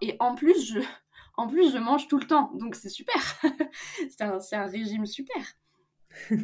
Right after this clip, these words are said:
Speaker 2: Bah ouais, merci Anaëlle pour tous ces détails. Euh, Marie, je me tourne vers toi. Euh, toi, dans, pour, avec ton œil de diététicienne, du coup, euh, comment tu vois les débuts, euh, d'Anaëlle et comment t'as pu l'aider sur les différents points dont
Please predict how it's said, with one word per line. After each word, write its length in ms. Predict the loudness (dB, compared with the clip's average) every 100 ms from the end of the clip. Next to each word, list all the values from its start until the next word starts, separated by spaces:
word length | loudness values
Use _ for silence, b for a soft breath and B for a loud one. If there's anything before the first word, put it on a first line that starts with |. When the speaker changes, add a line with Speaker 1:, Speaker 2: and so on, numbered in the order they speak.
| -4 -14 B -16 -14 -8
Speaker 2:
Bah 140 | -6
ouais, 120 | -4
merci 260 | -4 -6 -4
Anaëlle 300 | -2 0 -2
pour 140 | -4 -8
tous 120 | -8
ces 500 | -4 -2 0 -2 -2
détails. 600 | -4 -6 -4 -4 -4 -2
Euh, 220 | -2 -2
Marie, 280 | -2 -4 -2
je 80 | 0
me 140 | 0
tourne 240 | 0 0 0
vers 260 | -2 -6
toi. 360 | -8 -6 -6 -10 B B B -4
Euh, 160 | -2
toi, 200 | -2 -4
dans, 340 | -2 -2 -2 -4
pour, 220 | -2 -2 0
avec 260 | 0 -2 -4
ton 680 | -4 -2 -2 -2 -2 -4 -6 -4 0
œil 160 | 2 2
de 100 | 0
diététicienne, 720 | 0 -2 -2 -4 -6 -4 -2
du 140 | -2
coup, 260 | -2 -4 -2
euh, 460 | -2 -2 -4 -6 -4
comment 260 | -4 -4
tu 200 | -4 -4
vois 160 | -2 0
les 160 | -2
débuts, 580 | -2 -4 -4 -4 0 0
euh, 240 | 0 -2 -2
d'Anaëlle 460 | -2 -2 -2 -2
et 80 | -2
comment 240 | -4 -6
t'as 140 | -4 -6
pu 160 | -4
l'aider 260 | -2 0 -2
sur 160 | -2 -4
les 100 | -4
différents 400 | -6 -10 -8 -10
points 220 | -10 -10
dont 140 | -10